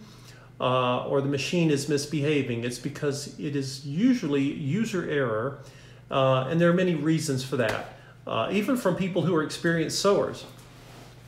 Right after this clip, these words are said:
because you still have to know the machine quite well.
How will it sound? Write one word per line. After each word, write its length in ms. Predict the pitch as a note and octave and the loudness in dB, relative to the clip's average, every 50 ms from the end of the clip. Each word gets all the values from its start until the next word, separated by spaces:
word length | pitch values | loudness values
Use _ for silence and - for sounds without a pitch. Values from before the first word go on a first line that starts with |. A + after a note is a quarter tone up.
| - - - - - | -14 -12 -8 -6 -4
because 240 | C3 - D3 B2 | -2 -2 0 0
you 60 | B2+ B2 | 0 -2
still 260 | - - F3+ E3 - | 0 2 2 2 2
have 220 | D#3 D3+ D3 - - | 0 -2 -4 -4 -2
to 60 | C3 | 0
know 140 | C#3 D3 C#3+ | 0 0 2
the 100 | B2+ B2+ | 0 -2
machine 380 | B2+ A#2+ - - F3+ E3 C#3+ | -2 -4 -4 -2 -2 -2 -2
quite 300 | B2+ - D3 B2 A#2+ - | -2 -2 -2 -2 -2 0
well. 360 | C#3+ C3+ A#2+ G2 - - - | 0 0 0 0 -4 -8 -12